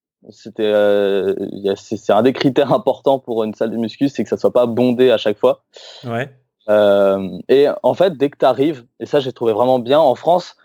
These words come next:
Speaker 1: je sais pas si d'autres salles font ça. Moi, j'étais à Fitness Park parce que, bah voilà, c'est une chaîne qui est partout, euh, en France, donc c'est pratique quand tu te déplaces.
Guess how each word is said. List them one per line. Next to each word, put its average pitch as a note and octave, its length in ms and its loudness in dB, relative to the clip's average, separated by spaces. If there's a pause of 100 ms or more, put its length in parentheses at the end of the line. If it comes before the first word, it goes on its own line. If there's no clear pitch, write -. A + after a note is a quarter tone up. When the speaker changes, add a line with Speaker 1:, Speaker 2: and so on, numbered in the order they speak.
(140)
Speaker 1:
je C#3 120 -8
sais D3+ 160 0
pas G3 140 2
si - 280 -12
d'autres C#3+ 340 -4
salles D#3 200 0
font D3+ 180 -4
ça. F3 240 -2
Moi, D3 120 2
j'étais B2 240 0
à B2 80 4
Fitness C3+ 420 -4
Park D3 280 0
parce G#2+ 180 -4
que, A#2 160 -2
bah G#2 120 0
voilà, A#2 240 4
c'est - 120 -8
une G2+ 100 -10
chaîne B2 280 -2
qui A2+ 100 -6
est G#2 60 -2
partout, B2 480 -2
euh, A2+ 60 4
en G#2+ 160 2
France, C3 300 0
donc G#2+ 120 -10
c'est - 140 -2
pratique - 360 -4
quand G#2+ 140 -10
tu G#2 120 -12
te F#2+ 60 -12
déplaces. B2+ 400 0